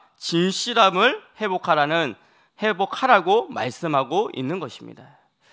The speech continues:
우리 성도님들이 오늘 말씀을 나누면서 우리에게 있는 이 묵은 누룩인 옛 체질, 옛 사람을 완전 버려-, 완전 버리고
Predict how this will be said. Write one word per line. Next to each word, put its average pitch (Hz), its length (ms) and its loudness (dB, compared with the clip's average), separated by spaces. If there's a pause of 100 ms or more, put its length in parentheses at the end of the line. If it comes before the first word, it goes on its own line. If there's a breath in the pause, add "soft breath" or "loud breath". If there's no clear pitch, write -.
(440 soft breath)
우리 160 140 4
성도님들이 170 460 2
오늘 156 180 2
말씀을 147 440 4
나누면서 135 800 0
우리에게 160 380 2
있는 156 400 -2
이 120 80 -8
묵은 160 480 0
누룩인 135 640 -2
옛 139 160 0
체질, 165 440 0 (380)
옛 131 100 0
사람을 170 580 4
완전 143 420 2
버려-, 139 200 0 (220)
완전 180 540 2
버리고 123 640 -2